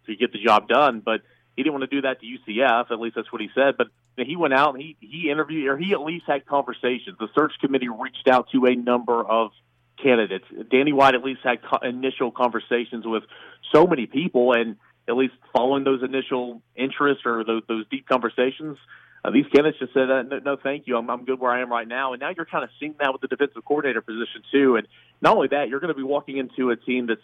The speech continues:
you know, gonna have sanctions from the N C double A, whether that be a loss of scholarships, whether that be a bowl ban, whether it be probation.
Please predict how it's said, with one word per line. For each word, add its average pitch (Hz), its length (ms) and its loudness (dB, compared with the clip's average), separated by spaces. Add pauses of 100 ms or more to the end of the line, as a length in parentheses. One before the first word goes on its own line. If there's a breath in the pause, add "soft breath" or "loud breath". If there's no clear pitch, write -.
(120)
you 110 160 -4
know, 107 80 -4
gonna 131 160 2
have 127 240 2
sanctions 127 400 -4
from 123 140 0
the 123 80 -8
N 120 160 -10
C 117 40 -2
double 117 300 2
A, 98 120 0
whether 110 260 -2
that 107 180 -2
be 117 60 -2
a 107 80 0
loss 110 260 0
of 101 120 -20
scholarships, 127 600 2
whether 113 240 -4
that 107 180 2
be 101 100 -2
a 101 60 2
bowl 120 300 2
ban, 123 300 0
whether 113 180 -4
it 107 60 -10
be 110 100 -10
probation. 120 680 0